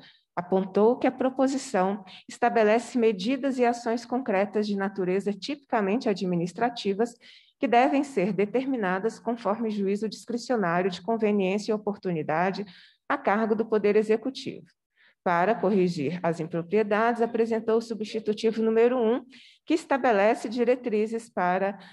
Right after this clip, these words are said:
as ações do Estado voltadas para a conscientização dos alunos sobre a prevenção e o tratamento de câncer de pele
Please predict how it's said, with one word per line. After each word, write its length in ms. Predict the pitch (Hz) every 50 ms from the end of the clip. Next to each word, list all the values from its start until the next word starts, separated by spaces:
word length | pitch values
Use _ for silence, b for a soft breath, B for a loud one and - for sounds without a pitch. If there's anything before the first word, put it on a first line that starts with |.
| B B
as 160 | 240 240 226
ações 420 | 196 202 208 - 185 170 175 190
do 60 | 214 254
Estado 500 | 254 - - - 220 208 214 208 226 233
voltadas 640 | 233 254 269 262 - 220 180 180 180 202 202 -
para 220 | - 196 196 190
a 20 | 202
conscientização 800 | 196 - 202 208 - 208 214 208 - 202 190 202 - 208 190 196
dos 140 | 185 190 196
alunos 520 | 240 240 226 196 196 196 208 226 269 - -
sobre 280 | - - - 214 175 180
a 60 | 190
prevenção 760 | 185 - 233 254 294 269 254 277 - - 220 202 196 214 208 B B B B B B
e 60 | B
o 40 | 240
tratamento 540 | 240 254 226 233 233 214 208 196 214 208 240
de 120 | - 214
câncer 400 | 208 - 214 254 277 - 269 269
de 100 | 208 240
pele 420 | 269 - 208 190 185 185 185 185